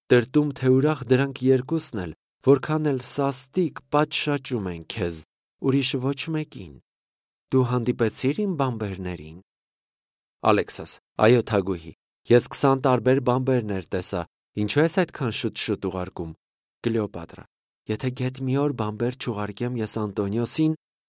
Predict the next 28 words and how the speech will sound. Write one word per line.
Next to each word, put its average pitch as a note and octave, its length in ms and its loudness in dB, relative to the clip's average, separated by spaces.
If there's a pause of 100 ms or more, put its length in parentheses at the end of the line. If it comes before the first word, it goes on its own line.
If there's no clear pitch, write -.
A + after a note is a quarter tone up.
այդ A2+ 200 2
օր B2+ 180 4
ծնվածը A#2+ 500 2
թող C3 300 -2
շիրին G2 400 -4
մտնի F2+ 400 -6
աղքատության F#2+ 720 -8
մեջ"։ - 280 -16 (800)
Թուղթ A#2 300 0
ու C3+ 140 2
թանակ, B2+ 400 -2
Չարմյան, F2 640 -6 (320)
բարի C3 240 4
գալուստ C3+ 500 0
քեզ, F#2 260 -4
ազնիվ G2 400 -2
Ալեքսաս։ E2+ 560 -8 (360)
Ասա D3 340 0
ինձ, C3+ 220 -2 (100)
Չարմյան, G#2 520 -4 (280)
արդյոք B2+ 400 0
սիրել A#2 560 0
եմ G3+ 100 -4
կեսարին A#2+ 600 -2
այսչափ։ G2+ 520 -6 (500)
Չարմյան. E2 420 -4 (240)
"Օ, A2+ 500 0
մեր G#2+ 240 -8